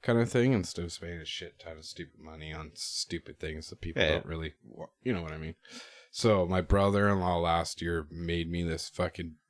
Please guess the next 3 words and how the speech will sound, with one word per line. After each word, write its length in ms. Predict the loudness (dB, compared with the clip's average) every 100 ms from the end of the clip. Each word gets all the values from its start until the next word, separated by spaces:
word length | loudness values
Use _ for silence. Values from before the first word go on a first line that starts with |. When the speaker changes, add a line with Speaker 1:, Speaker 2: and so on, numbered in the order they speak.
| 0
Speaker 1:
dope 420 | 4 4 2 -2 _ -20 _ _ _ _ _ _ _ _
box 680 | 0 4 6 6 2 -4 -14 -16 -20 -20 -20 _ _ _ _ _ _ -4
and 380 | -2 -2 -4